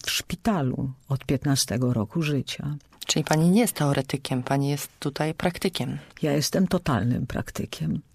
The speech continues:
Speaker 1: To nie jest, ach, że coś tam ten, że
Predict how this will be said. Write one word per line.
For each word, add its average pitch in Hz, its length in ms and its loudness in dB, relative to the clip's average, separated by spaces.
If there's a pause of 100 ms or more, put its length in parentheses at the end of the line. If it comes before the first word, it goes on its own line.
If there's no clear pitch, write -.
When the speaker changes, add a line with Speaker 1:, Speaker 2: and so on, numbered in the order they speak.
(120)
Speaker 1:
To 160 180 2
nie 175 160 4
jest, 151 420 2 (320)
ach, 160 240 4
że 139 180 0
coś 156 340 -2
tam 131 220 0
ten, 143 320 0
że 139 320 2